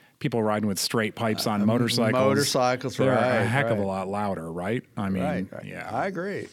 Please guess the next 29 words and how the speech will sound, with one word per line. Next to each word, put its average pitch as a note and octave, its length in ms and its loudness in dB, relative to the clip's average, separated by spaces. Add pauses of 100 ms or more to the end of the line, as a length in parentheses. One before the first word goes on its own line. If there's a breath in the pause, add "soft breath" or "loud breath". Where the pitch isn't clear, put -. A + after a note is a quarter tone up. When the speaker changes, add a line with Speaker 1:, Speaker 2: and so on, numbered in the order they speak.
(260 loud breath)
Speaker 2:
So C3+ 220 2
anyway, D3 420 2
that's F3 320 4
all. E3 220 4
That's F3 260 2
good G3+ 220 4
news E3+ 240 0
for D3+ 120 -2
everyone, D3 540 0
and, B2+ 640 -2
um, A#2 360 0
and B2 160 -4
now C#3 220 2
the B2+ 80 -2
folks C3 320 -2
nearby, B2+ 640 0 (280 loud breath)
including, C3+ 680 0
uh, A2 220 0
the A2+ 60 -4
Milkhouse B2 520 -2
Brewery, D3+ 540 0
Ling-, B2 380 -4
Leonore B2 580 -2
Wine C3 300 -2
Cellars, B2+ 360 -2
et A2 100 -8
cetera, B2 320 0
et G2+ 80 -6
cetera, C#3+ 420 0